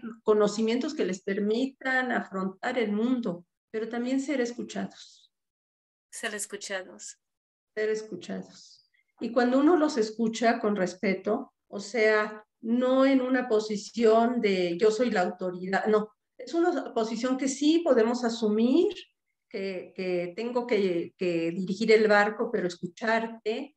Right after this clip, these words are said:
Speaker 1: pero amorosamente y respetuosamente.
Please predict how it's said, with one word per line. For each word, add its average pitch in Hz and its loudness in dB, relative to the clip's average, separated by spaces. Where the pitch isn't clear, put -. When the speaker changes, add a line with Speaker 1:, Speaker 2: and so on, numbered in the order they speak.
Speaker 1:
pero 208 -2
amorosamente 254 0
y 202 -2
respetuosamente. 202 -2